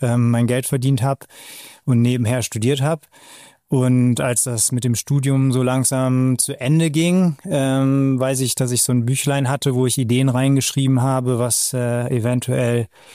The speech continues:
mir dazu verhelfen konnte, hier Fuß zu fassen auf der Insel. Und ja, daraus hat sich dann, also nicht ganz geradlinig, aber über die Zeit hin, ähm, das Konzept, was ich jetzt da mit dem M A dreizehn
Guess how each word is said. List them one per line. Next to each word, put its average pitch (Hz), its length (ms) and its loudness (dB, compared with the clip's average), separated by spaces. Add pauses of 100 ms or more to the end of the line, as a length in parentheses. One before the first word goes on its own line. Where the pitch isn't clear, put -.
(420)
mir 123 360 4
dazu 123 280 -2
verhelfen 120 460 0
konnte, 120 600 0
hier 123 400 0
Fuß 156 240 2
zu 135 100 -2
fassen 147 460 0
auf 123 160 -2
der 120 100 0
Insel. 120 400 2 (680)
Und 120 640 2
ja, 110 200 0
daraus 104 400 0
hat 110 140 -6
sich - 180 -4
dann, 117 420 0 (240)
also 104 160 0
nicht 120 220 0
ganz 113 460 0 (240)
geradlinig, 143 1040 0
aber 117 800 0
über 117 220 0
die 110 120 -2
Zeit 120 300 -2
hin, 123 420 0
ähm, 117 340 0
das 117 180 -2
Konzept, 127 640 -4
was 117 140 0
ich 110 140 -2
jetzt 117 280 -2
da 117 40 -2
mit 113 160 0
dem 123 100 0
M 113 140 0
A 110 60 0
dreizehn 107 560 -2